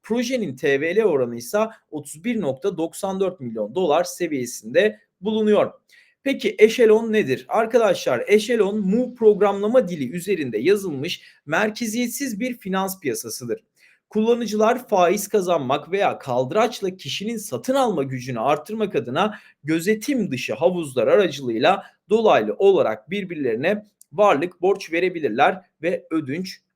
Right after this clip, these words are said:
alabilirler. Üçüncü sıraya baktığımızda da yüzde dört nokta otuz dörtlük artışla Tala Labs'i görüyoruz.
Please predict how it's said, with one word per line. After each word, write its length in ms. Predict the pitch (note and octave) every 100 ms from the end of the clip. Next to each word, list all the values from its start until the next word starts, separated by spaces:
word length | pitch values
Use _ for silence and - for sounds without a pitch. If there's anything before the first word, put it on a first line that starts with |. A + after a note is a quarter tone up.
| _
alabilirler. 760 | D3+ C#3+ C3+ C3 A#2+ A#2 A2+ - _ _ _ _ _
Üçüncü 380 | A#3+ - C#4+ B3+
sıraya 360 | A#3+ B3 A3 G3
baktığımızda 680 | A3 A3 A#3 G#3+ G3+ G3 G3+
da 260 | A3 B3
yüzde 500 | A3 F3+ F#3+ F#3 E3+
dört 260 | C#3+ A#3 A3+
nokta 280 | F#3+ - D3
otuz 340 | C#3 D3+ D3
dörtlük 340 | E3 D#3 - G#3+
artışla 600 | E3 C3+ D3 - A#3 A#3
Tala 340 | A#3+ F#3+ F3+
Labs'i 320 | F#3 F#3 F3+
görüyoruz. 520 | D#3 B2+ A#2+ E3 G#3